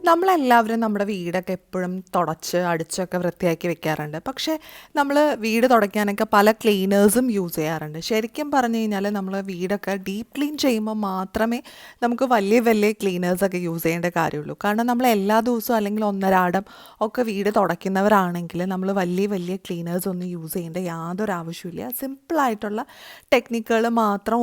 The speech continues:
ഉപയോഗിച്ചാൽ മതി. കാരണം എന്താണെന്ന് വെച്ച് കഴിഞ്ഞാൽ നമ്മൾ സ്ഥിരമായിട്ട് കെമിക്കലുകൾ അല്ലെങ്കിൽ കടയിൽ നിന്നൊക്കെ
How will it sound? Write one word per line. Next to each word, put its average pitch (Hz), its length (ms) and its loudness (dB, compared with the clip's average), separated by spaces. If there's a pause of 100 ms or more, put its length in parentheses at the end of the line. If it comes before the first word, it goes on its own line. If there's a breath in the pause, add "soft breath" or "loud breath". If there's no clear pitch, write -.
ഉപയോഗിച്ചാൽ 170 560 -2
മതി. 143 180 -14 (460 loud breath)
കാരണം 294 300 6
എന്താണെന്ന് 254 280 -2
വെച്ച് 226 160 -6
കഴിഞ്ഞാൽ 214 260 -2
നമ്മൾ 208 140 -2 (300)
സ്ഥിരമായിട്ട് 254 680 0 (100)
കെമിക്കലുകൾ 190 580 -2 (160)
അല്ലെങ്കിൽ 185 240 -4 (120)
കടയിൽ 175 320 -2
നിന്നൊക്കെ 185 260 -6